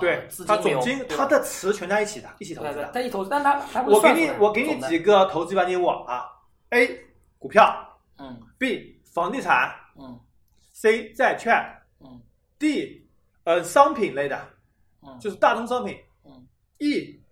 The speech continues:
Speaker 1: 黄金、白银等贵金属。
Speaker 2: 嗯。
Speaker 1: F，其他。
Speaker 2: 我觉得它应该多数它也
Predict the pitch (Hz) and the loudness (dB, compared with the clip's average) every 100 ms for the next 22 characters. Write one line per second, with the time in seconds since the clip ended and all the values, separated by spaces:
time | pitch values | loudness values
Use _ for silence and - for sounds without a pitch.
0 | _ _ _ 185 233 269 277 262 185 196 | _ _ _ 0 0 -4 -8 -4 -2 -2
1 | 226 233 202 143 123 226 196 185 208 143 | -4 -6 -8 -10 -8 -4 -4 -4 -10 -14
2 | 107 _ _ 143 127 113 _ _ _ _ | -18 _ _ -20 -20 -20 _ _ _ _
3 | _ _ 160 - 190 - 147 147 135 - | _ _ 0 0 -10 -14 -10 -6 -6 -8
4 | _ _ _ _ - 175 254 277 294 302 | _ _ _ _ -14 -6 -4 -4 -6 -6
5 | 285 254 254 - | -6 -6 -6 -8